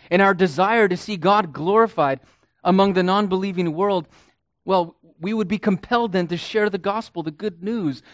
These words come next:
of God's salvation around dinner tables and,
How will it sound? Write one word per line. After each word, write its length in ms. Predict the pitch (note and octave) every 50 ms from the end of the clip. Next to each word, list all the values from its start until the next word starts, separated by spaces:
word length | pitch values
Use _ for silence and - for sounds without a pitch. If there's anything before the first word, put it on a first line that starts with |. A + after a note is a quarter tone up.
| - - -
of 160 | E3+ D#3+ C#3+
God's 280 | F3+ G3 G3 G3+ -
salvation 800 | - - G3+ F3 E3+ D#3 C#3+ D#3+ E3+ F3 E3 - - B2+ A2+ A2+ - _ _ _ _ -
around 280 | B2+ C#3+ D#3+ E3+ D#3 C3+
dinner 220 | E3+ F3 F3 E3
tables 540 | C3 - D3 C3 B2+ A#2 A2+ A2+ A2 G#2 G#2+
and, 220 | A2+ G#2+ G#2+ G#2